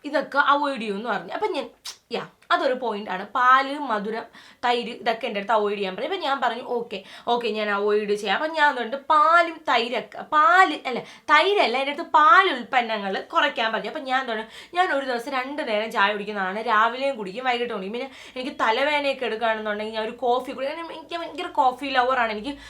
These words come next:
പ്രത്യേകിച്ച് മസാല ദോശയും ഫിൽറ്റർ കോഫി ഞാൻ അവിടെ മരിച്ചു വീഴും, ഭയങ്കര ഇഷ്ടമുള്ള കാര്യമാണ്.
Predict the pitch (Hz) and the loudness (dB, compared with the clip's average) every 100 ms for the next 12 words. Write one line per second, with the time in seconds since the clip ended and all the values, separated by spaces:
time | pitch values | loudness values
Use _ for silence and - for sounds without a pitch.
0 | - - 220 277 269 294 311 - 247 220 | -16 -12 -8 -8 -8 -8 -10 -8 -6 -2
1 | 233 233 254 277 269 214 247 240 226 262 | -2 -2 -4 -8 -10 -10 -8 -6 -6 -6
2 | 240 254 233 254 254 214 254 262 269 254 | -4 -2 -2 -2 -4 -4 -4 -10 -12 -10
3 | 311 330 370 381 330 - 277 262 233 226 | -10 -6 -2 -2 -2 -2 2 4 2 0
4 | 185 | -6